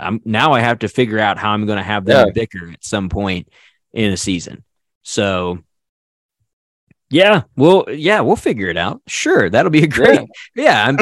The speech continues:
Speaker 1: I'm
Speaker 2: <laughs>
Speaker 1: thinking about it now. I'll make it
Speaker 2: I'm
Speaker 1: happen.
Speaker 2: just saying, I'm just saying, we need some filler.
Speaker 1: Yeah.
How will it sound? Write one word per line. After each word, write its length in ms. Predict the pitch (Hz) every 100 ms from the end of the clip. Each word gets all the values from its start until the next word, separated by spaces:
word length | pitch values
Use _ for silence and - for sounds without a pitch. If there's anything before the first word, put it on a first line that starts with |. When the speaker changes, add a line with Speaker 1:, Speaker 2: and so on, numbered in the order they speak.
| 196
Speaker 1:
I'm 140 | 175
Speaker 2:
<laughs> 80 | 175
Speaker 1:
thinking 240 | 170 185
about 180 | 175 185
it 80 | 190
now. 280 | 233 156 113
I'll 80 | 180
make 120 | 131
it 40 |
Speaker 2:
I'm 140 | 135 185
Speaker 1:
happen. 140 | 196
Speaker 2:
just 260 | 214 202 -
saying, 600 | 170 160 151 107 90 82 - -
I'm 260 | 131 151
just 200 | 135 143 - 113
saying, 340 | 98 90 87 _ _ _ _ _ -
we 140 | 92
need 260 | 98 147 147
some 200 | 151 131
filler. 420 | 127 113 113 117 _ _ 147 - _
Speaker 1:
Yeah. 200 | 98 170